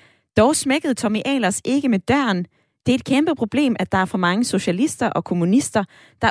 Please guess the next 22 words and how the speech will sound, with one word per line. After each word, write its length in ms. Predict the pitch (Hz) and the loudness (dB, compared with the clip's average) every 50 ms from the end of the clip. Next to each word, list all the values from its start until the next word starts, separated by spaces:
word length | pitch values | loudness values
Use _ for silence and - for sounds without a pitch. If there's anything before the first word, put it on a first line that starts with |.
| - - | 0 2
udelukkende 460 | 240 254 294 277 247 240 233 196 220 | 2 4 4 4 2 0 0 -2 -4
har 100 | 190 185 | -2 -2
været 300 | 165 190 180 196 247 247 | 0 0 2 2 0 0
i 80 | 202 | -2
ungdomspartierne 960 | - 185 226 247 262 247 226 - - 226 - - - 233 208 175 170 165 170 - | -2 -2 0 0 0 -2 -2 -4 -6 -8 -6 -6 -4 -2 -2 0 0 0 -2 -2
og 120 | - 180 170 | -2 -4 -4
fagforeningerne. 1300 | - - 156 170 262 285 - - _ _ _ - - 254 - - 240 233 202 185 175 175 170 165 175 202 - _ - - - - - | -2 -2 0 0 0 -2 -4 -10 _ _ _ -6 -2 -2 0 0 0 -2 0 0 0 -2 -2 -2 -2 -4 -6 _ -20 -20 -20 -16 -10
Se 280 | - - - 294 294 220 | -6 -2 -2 -2 -2 0
blot 280 | - 220 214 247 285 - | 2 2 4 4 2 0
på 240 | - - 202 185 165 - | -2 0 0 0 0 -2
Maj 240 | 190 190 175 170 170 | 0 0 0 0 0
Villadsen. 560 | 165 170 180 214 285 302 - - 233 202 185 | -2 -4 -4 -2 -4 -4 -2 -2 -2 -2 0
Hun 180 | 185 240 254 277 | 2 2 2 2
har 120 | 254 214 | 4 2
overhovedet 380 | 180 170 165 208 240 285 285 254 | 2 2 2 0 2 2 2 2
ingen 160 | 247 254 240 | 2 2 2
uddannelse. 560 | 240 269 277 277 240 202 185 - - 185 190 - _ _ _ _ _ _ - | 2 0 0 -2 -4 -4 -4 -4 -6 -6 -6 -8 _ _ _ _ _ _ -4
Jeg 140 | 190 196 | -4 -2
håber, 300 | 202 - 196 214 240 247 | 0 2 2 2 4 2
at 140 | 220 175 185 | 0 -2 -2
Tommy 260 | - - 196 185 185 - | -4 -4 -4 -4 -4 -2
Ahlers 480 | - 254 233 190 175 165 - - - | -2 -2 -2 0 -2 -2 -4 -8 -12